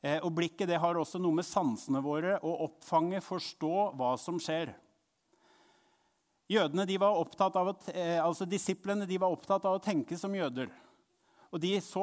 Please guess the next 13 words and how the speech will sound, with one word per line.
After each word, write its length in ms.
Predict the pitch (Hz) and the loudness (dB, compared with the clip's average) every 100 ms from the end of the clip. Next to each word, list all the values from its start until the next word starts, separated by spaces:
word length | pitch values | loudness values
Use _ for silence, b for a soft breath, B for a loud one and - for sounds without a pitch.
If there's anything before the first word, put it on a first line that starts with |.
| 196 | -2
først 320 | - 185 - 208 | -2 -2 -2 -4
og 60 | |
fremst 360 | 185 185 185 - | -2 -2 -4 -4
på 100 | 180 | 0
at 140 | 175 165 | 0 0
Jesus 460 | 139 135 - 190 - | 0 -2 -6 -12 -2
hadde 340 | - 135 113 165 | -2 0 -2 -4
snakket 560 | - 131 - - 120 | -2 -2 -2 -4 -4
med 160 | 131 147 | -2 -2
ei 140 | 147 160 | -4 0
dame 400 | 165 117 104 107 | 0 0 -2 -4
fra 160 | 139 | -4
Samaria. 540 | 139 165 143 131 185 | -2 -2 0 0 0